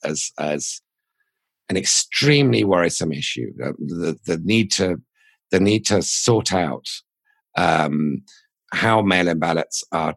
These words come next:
treated, how many people are there to count them, how well trained they are, how quickly it can be done, seems to me to be, like, a defcon situation,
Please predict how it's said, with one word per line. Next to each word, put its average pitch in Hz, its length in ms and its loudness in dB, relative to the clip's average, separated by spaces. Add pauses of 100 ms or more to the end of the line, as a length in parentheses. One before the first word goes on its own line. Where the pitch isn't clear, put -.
treated, 90 540 -2
how 98 380 2 (120)
many 90 260 -2
people 82 520 -6
are 80 100 -2
there 82 240 0
to - 140 -10 (120)
count 90 280 -4
them, 87 160 -2
how 87 240 -4
well 82 240 -2
trained 92 360 -2
they 85 140 0
are, 82 220 0
how 82 160 -4
quickly - 420 -4
it - 120 -4
can 87 160 -4
be 82 100 -2
done, 73 380 -4 (460)
seems 101 360 2
to 113 100 0
me 98 200 2
to 90 120 -4
be, 85 340 0 (100)
like, 82 300 -2 (120)
a 82 60 -20
defcon 85 480 -2
situation, 76 640 -4